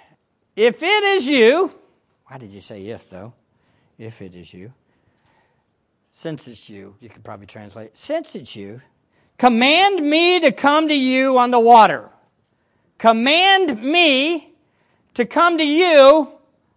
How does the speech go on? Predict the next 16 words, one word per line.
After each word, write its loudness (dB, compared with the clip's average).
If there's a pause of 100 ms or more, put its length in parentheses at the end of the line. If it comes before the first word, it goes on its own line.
on -2
the -2
water. -4 (800)
Well, 2
you -2
love -2
the -4
phrase -4
Lord, -2
right? -4 (120)
Lord, 2 (540)
that's -12
implying -8
what? -6
You're -8
sovereign. -8